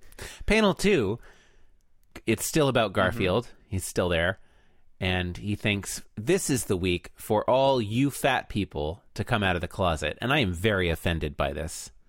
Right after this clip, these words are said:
Speaker 1: thought bubble.
Speaker 2: Uh, tell me why.
Speaker 1: He says, "You fat people."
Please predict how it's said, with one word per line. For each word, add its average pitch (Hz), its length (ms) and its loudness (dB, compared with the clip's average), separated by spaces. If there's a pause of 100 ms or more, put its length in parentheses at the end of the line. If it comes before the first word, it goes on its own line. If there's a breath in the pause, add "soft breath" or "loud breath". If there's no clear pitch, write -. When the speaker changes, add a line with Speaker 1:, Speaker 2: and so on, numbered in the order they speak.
(360)
Speaker 1:
thought 69 240 -2
bubble. 78 260 -4
Speaker 2:
Uh, 101 260 -4 (500)
tell 98 160 -8
me 107 160 -10
why. - 260 -8
Speaker 1:
He 85 80 -4
says, 95 260 -2
"You 113 300 2
fat 147 340 0
people." - 420 -6